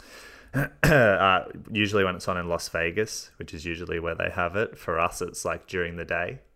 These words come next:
So it's, it's a really nice time, you know, you just kinda put your Sunday aside, um, 'cause we're ahead as well. Like, it happens Sunday, not the Saturday.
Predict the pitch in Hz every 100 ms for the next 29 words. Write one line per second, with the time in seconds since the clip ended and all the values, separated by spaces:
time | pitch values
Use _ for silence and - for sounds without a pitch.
0 | _ - 90 80 - - - - 87 95
1 | 95 85 101 104 98 90 87 - 92 87
2 | 87 85 87 87 - 85 82 - 87 90
3 | - 82 87 82 85 - 82 82 82 -
4 | - - - - _ 80 80 80 - 92
5 | 87 82 87 85 82 80 82 80 80 80
6 | 82 82 82 - 80 82 92 90 87 90
7 | - 85 85 87 98 113